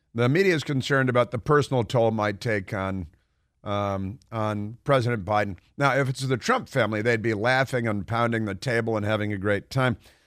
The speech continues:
Uh, he's not fully recovered, but I, I thought he was fully recovered. I did see him rubbing his nose on the Truman balcony on the fourth of July. And Doctor Jill, not a doctor, uh, looked quite furious.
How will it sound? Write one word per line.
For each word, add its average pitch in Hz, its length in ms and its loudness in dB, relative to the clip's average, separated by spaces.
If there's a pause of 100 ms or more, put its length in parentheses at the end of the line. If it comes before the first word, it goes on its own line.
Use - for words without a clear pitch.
(140)
Uh, 123 140 4
he's 139 180 4
not 185 240 2
fully 170 260 4
recovered, 123 560 2
but 123 100 4
I, 120 180 4
I - 20 0
thought 139 220 0
he 123 80 2
was 113 120 -2
fully 127 220 0
recovered. 104 420 -4
I 92 100 -2 (380)
did 123 160 0
see 131 100 0
him 107 180 2
rubbing 117 260 4
his 101 180 -4
nose 113 320 0
on 101 120 -4
the 98 80 -4
Truman 107 400 -2
balcony 110 420 2
on 98 100 -2
the 98 80 -4
fourth 104 300 -2
of 87 80 -6
July. 107 360 2 (460)
And 101 280 -4
Doctor 113 480 0
Jill, 107 520 2 (120)
not 110 240 2
a - 20 -4
doctor, 104 540 0 (360)
uh, 101 240 2
looked 107 300 0
quite 104 340 0
furious. 143 360 2